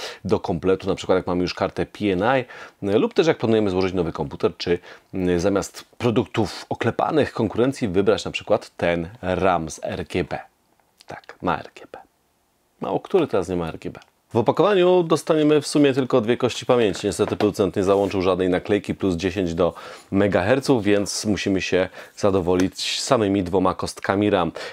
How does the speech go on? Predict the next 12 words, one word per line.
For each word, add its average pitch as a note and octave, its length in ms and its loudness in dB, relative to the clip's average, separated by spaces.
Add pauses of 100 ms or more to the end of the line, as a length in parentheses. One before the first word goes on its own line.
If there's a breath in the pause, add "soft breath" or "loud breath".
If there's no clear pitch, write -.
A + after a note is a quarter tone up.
(120 loud breath)
Dzisiaj E3+ 480 2
testowana C#3+ 500 2
konfiguracja B2 680 0
to B2+ 80 2
jest F#2+ 120 2
dwa F#2 160 2
razy G#2 240 4
osiem F#2 600 2
gigabajtów, F#2 760 0 (320 loud breath)
trzytysiące B2+ 500 0
dwieście G2 400 2
megaherców, F#2 800 2